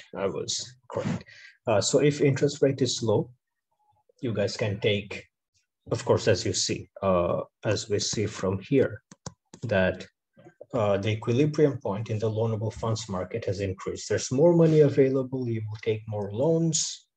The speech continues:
uh, you will save less, and you will consume more. Uh, what happens to investment?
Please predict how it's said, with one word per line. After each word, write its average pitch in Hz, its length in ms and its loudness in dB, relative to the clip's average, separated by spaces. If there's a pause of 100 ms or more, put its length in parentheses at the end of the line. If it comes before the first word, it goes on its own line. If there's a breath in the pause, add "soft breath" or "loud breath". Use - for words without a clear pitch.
(640)
uh, 92 260 -8
you 90 160 -10
will 87 120 -6
save 175 420 4
less, 170 580 4
and 135 120 0
you 127 100 4
will 120 140 2
consume 95 440 -4
more. - 220 -10 (760)
Uh, 101 340 0
what 131 240 4
happens 120 400 2
to 117 120 0
investment? 151 680 0